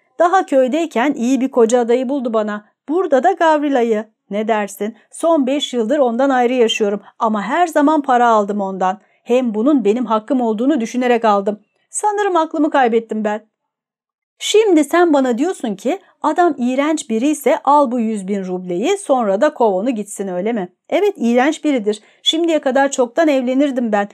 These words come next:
Hem de Gavrila ile değil. Ama bu da iğrenç bir şey olmaz mıydı?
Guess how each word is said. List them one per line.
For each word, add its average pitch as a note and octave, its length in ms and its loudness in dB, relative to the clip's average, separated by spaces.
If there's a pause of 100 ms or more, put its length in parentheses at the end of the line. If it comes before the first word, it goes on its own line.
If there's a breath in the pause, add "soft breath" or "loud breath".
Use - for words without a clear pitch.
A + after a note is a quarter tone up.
Hem F4 260 0
de E4+ 80 0
Gavrila A3+ 520 -4
ile A#3 280 -2
değil. A3+ 220 -6 (180 soft breath)
Ama D#4 260 2
bu B3 100 -4
da C#4 80 2
iğrenç A3 440 -4
bir G#3+ 40 -16
şey A3 160 -4
olmaz A3 340 -4
mıydı? F#3+ 360 -4